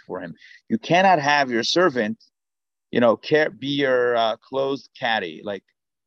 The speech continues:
your clothing caddy, like, "Oh, here, carry my clothing while I go to the, to the bathhouse," or "Put on my shoes for me." That's degrading.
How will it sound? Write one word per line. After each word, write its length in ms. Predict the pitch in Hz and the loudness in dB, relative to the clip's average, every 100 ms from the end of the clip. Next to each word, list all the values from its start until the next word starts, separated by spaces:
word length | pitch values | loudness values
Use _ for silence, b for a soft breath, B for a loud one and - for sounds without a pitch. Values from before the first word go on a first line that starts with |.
| - | -14
your 80 | 113 | -4
clothing 380 | - 143 127 | -2 -2 -4
caddy, 340 | 113 113 90 82 | -6 -4 -4 -6
like, 180 | 95 131 | -8 -2
"Oh, 100 | 147 | -2
here, 220 | 143 117 | 0 -6
carry 260 | - 143 | -4 -4
my 140 | 135 120 | -4 -8
clothing 400 | 139 139 123 120 | -6 -6 -6 -10
while 140 | 110 | -6
I 80 | 107 | -6
go 200 | 110 123 | -4 -6
to 160 | 117 113 | -6 -8
the, 300 | 117 110 101 _ _ _ _ | -6 -6 -10 _ _ _ _
to 60 | - | -8
the 60 | |
bathhouse," 640 | 104 127 123 113 101 101 - | 0 0 0 -8 -10 -12 -8
or 260 | 110 104 - _ _ | -6 -6 -8 _ _
"Put 120 | 160 | 0
on 60 | |
my 120 | 143 131 | 0 -4
shoes 260 | 131 135 | -6 -12
for 140 | - 107 | -12 -16
me." 160 | - - | -14 -4
That's 200 | 110 - | -4 -2
degrading. 640 | 123 117 151 160 156 143 | -4 4 6 6 2 -4